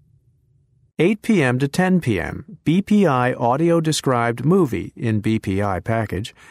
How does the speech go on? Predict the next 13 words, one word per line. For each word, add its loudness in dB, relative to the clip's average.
five -2
dollars, -2
seven -2
dollars. -8
Call 2
Me 4
By 0
Your 4
Name 0
is 0
an -2
Oscar-nominated 0
film, -2